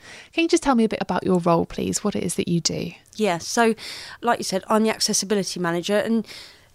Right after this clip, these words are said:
Speaker 2: essentially I'm the gatekeeper of our accessibility policy, which is our commitment to how we support customers with access requirements. That means I get involved in every area of the business. I mean, I work across all the different departments,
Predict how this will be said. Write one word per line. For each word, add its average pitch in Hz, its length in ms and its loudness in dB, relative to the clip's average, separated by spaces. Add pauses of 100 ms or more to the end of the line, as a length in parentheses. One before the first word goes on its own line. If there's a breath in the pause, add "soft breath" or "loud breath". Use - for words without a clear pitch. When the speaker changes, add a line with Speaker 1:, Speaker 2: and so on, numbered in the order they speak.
Speaker 2:
essentially 180 880 2
I'm 233 220 4
the 220 100 4
gatekeeper 208 840 -2 (280)
of 185 140 -2
our 180 220 4
accessibility 185 680 -4
policy, 175 460 -4
which 180 260 -2
is 190 380 0
our 214 180 4
commitment 214 840 -4
to 180 460 2
how 202 180 2
we 202 100 2
support - 380 -4
customers 170 600 -2
with 170 120 -2
access - 340 -6
requirements. - 520 -6
That 254 200 4
means 233 260 4
I 240 220 6
get 220 200 -2
involved 180 760 0
in 185 440 2 (320)
every 196 440 2
area 180 300 2
of 160 60 -2
the 170 80 -6
business. 170 440 -4
I 196 60 -4
mean, 196 220 2
I - 20 2
work 185 300 0
across - 420 -2
all 226 240 4
the 208 60 0
different 196 280 -6
departments, 196 800 0